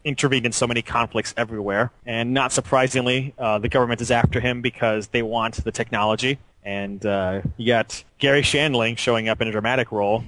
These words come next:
<laughs> as, uh, a butthurt senator who wants the technology, and, uh,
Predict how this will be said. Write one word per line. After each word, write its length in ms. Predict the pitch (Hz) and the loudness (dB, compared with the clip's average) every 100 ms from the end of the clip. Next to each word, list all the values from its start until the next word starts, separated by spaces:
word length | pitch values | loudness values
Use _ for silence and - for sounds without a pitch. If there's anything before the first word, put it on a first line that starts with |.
| 165 | -8
<laughs> 140 | - - | -10 -10
as, 360 | 101 180 - | -6 -6 -6
uh, 120 | 104 190 - - 208 - | -6 -6 -8 -14 -16 -8
a 140 | 117 110 | -6 -4
butthurt 480 | - 123 - 120 | -2 0 0 0
senator 480 | - 123 120 104 120 - - - - | 0 0 0 -2 -2 -6 -18 -18 -6
who 240 | 131 120 - | -4 -4 -2
wants 240 | 127 117 | -2 -2
the 60 | 120 | -2
technology, 760 | 117 - 113 113 107 113 110 | -4 0 2 2 0 -2 -2
and, 420 | 110 104 104 107 110 | -4 -4 -4 -4 0
uh, 280 | 98 98 | 2 0